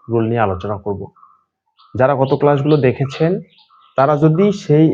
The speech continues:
এক্সাম্পলগুলো বাড়িতে প্র্যাকটিস করেন এবং তার সাথে সাথে আমাদের যে, এ, সরাসরি যেখানে প্র্যাকটিস আছে,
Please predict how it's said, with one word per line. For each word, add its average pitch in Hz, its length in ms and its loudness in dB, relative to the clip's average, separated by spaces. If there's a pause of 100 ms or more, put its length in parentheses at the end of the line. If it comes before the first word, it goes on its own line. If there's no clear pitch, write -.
এক্সাম্পলগুলো 135 680 0
বাড়িতে 110 320 -2
প্র্যাকটিস - 380 -8
করেন 127 240 -2 (140)
এবং 127 320 0 (720)
তার 113 100 2
সাথে - 260 -6
সাথে 131 260 -2 (1200)
আমাদের 120 360 0
যে, 127 140 2
এ, 104 340 0
সরাসরি 131 420 -2
যেখানে 131 260 -2
প্র্যাকটিস 120 400 -2
আছে, 117 260 -2